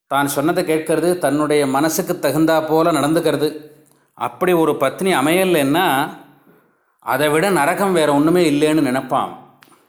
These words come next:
இதுதான் புருஷாலுடைய குணம் அடிப்படையா.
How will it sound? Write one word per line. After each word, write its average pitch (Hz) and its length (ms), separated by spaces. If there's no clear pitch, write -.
இதுதான் 156 280
புருஷாலுடைய 151 1000
குணம் 143 600
அடிப்படையா. 135 600